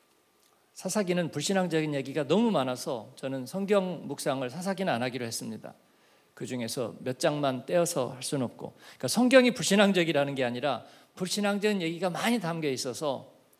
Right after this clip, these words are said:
예, 그걸 묵상하다가, 예,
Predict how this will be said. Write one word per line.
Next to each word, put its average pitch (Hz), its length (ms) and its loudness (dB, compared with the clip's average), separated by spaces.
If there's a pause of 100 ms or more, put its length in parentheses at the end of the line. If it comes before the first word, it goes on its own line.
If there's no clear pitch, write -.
(160)
예, - 160 -14 (760)
그걸 160 540 2
묵상하다가, 135 840 0 (560)
예, - 300 -10